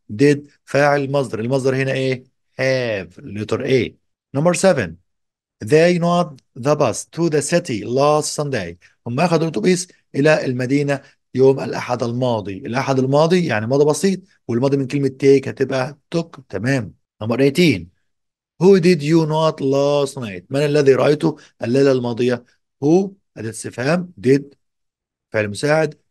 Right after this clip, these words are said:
you فاعل بعدها إيه؟ Did فاعل مصدر، يبقى C، letter A. Number nine، not he moved to a new city. وانتقل إلى مدينة جديدة. يبقى أنا بتكلم في إيه؟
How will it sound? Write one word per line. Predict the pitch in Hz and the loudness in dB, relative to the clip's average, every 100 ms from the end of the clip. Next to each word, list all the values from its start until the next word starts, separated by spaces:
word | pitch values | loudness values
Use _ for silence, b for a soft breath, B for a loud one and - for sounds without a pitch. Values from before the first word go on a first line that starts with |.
| - | -6
you | 120 151 160 151 - _ | 0 2 2 0 -4 _
فاعل | - 151 147 147 | -6 -2 -2 -2
بعدها | 139 135 135 139 | -4 -4 -4 -2
إيه؟ | 139 139 139 | 0 0 0
Did | 117 131 131 | 0 0 -2
فاعل | - 131 127 | -8 -8 -6
مصدر، | 135 120 123 | -6 -2 0
يبقى | 131 131 123 | 0 -2 -6
C، | - 139 147 135 98 | -6 -2 -2 -2 -8
letter | 104 113 120 | -10 -6 0
A. | 135 135 131 _ _ _ _ _ _ _ _ _ _ 110 | 4 2 0 _ _ _ _ _ _ _ _ _ _ -8
Number | 113 113 | -4 -2
nine، | 120 143 190 190 _ _ _ _ _ 143 | 0 0 0 -4 _ _ _ _ _ -4
not | 190 196 190 | 0 0 -2
he | 151 185 180 | -2 -2 -2
moved | 160 160 180 196 175 139 120 - | -2 -2 0 0 0 -2 -4 -6
to | 139 | -4
a | 131 | -2
new | 131 123 | -2 -2
city. | - 139 104 82 80 _ _ _ _ - | 0 -2 -4 -8 -12 _ _ _ _ -6
وانتقل | 110 151 151 | -2 -2 0
إلى | 139 123 | 0 2
مدينة | 113 110 135 120 | 0 -2 -2 -2
جديدة. | 104 101 127 120 90 82 _ _ - | -4 -4 -2 -2 -2 -6 _ _ -8
يبقى | 110 147 | -2 0
أنا | 165 | 2
بتكلم | 156 160 156 135 | 2 0 0 -2
في | 131 | -2
إيه؟ | 120 104 | -2 -4